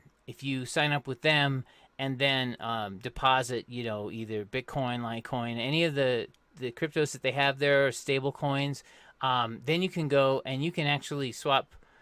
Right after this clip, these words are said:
I think you can swap for Nexo tokens right then and there, so you don't have to go out looking for a way to do that, especially if you're a U S customer. That was always a big challenge for me. It looks like that challenge has been wiped away. All right, so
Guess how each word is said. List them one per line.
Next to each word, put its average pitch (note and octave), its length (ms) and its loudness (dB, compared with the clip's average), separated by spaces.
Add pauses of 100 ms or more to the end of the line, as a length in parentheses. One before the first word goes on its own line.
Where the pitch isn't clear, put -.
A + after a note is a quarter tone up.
(220)
I C3 60 -10
think D3+ 160 -4
you C3 60 -12
can B2+ 140 -4
swap C#3+ 320 4
for C3+ 100 -4
Nexo A#2+ 300 -6
tokens A2 420 -6
right A2+ 240 0
then A2+ 160 -2
and G#2+ 140 -4
there, A#2+ 240 0
so - 160 -10
you B2 60 -8
don't B2+ 160 -2
have C3 160 -4
to A#2+ 100 -8
go B2 180 2
out B2 220 2 (160)
looking B2 520 -2
for B2+ 140 -2
a A#2 80 2
way A#2 160 2
to A2 80 -6
do B2+ 140 -4
that, A#2+ 180 0
especially C#3+ 540 -2
if A#2 100 -8
you're A#2+ 140 0
a A2+ 40 -2
U A2+ 200 -2
S A2 140 -4
customer. G#2+ 520 -6 (300)
That C3 100 -6
was A#2+ 140 -4
always B2 200 -2
a G#2+ 60 -8
big C#3 240 -2
challenge C3+ 480 0
for A2 140 -4
me. G#2+ 260 -4
It E2+ 80 -10
looks C#3 220 -8
like B2 100 -6
that B2+ 180 0
challenge A#2 540 -4 (360)
has B2 180 -8
been A#2 480 -4
wiped B2 340 0
away. G2+ 380 -8 (800)
All E3 120 8
right, C#3+ 260 2 (800)
so D#3+ 400 6